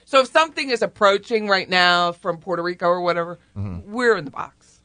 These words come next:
Speaker 1: We're getting very close to being in the box.
Speaker 2: Okay, and so everything shuts down until after the box. So
Speaker 1: Correct.
Speaker 2: you
Speaker 1: You're,
Speaker 2: can't,
Speaker 1: you're
Speaker 2: so if I cut a deal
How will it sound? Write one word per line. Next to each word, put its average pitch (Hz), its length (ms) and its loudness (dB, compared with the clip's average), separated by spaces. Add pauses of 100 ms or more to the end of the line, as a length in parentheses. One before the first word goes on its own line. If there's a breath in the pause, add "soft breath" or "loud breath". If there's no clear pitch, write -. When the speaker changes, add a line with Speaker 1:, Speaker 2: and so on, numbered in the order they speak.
Speaker 1:
We're 214 140 2
getting 190 300 2
very 151 200 -2
close 139 320 -8
to - 60 -20
being 127 200 -16
in 135 60 -20
the 131 60 -16
box. - 300 -14
Speaker 2:
Okay, 87 280 -8
and 92 140 -14
so 110 140 2
everything 110 320 0
shuts 107 220 -4
down 95 140 -2
until 95 240 -4
after 104 260 0
the 98 80 -6
box. 90 300 -2
So - 60 -2
Speaker 1:
Correct. 190 260 6
Speaker 2:
you 123 120 0
Speaker 1:
You're, 226 200 4
Speaker 2:
can't, - 180 -20
Speaker 1:
you're 196 300 -2
Speaker 2:
so 139 180 2
if 117 60 2
I 143 120 4
cut 147 200 2
a 123 40 0
deal 117 460 2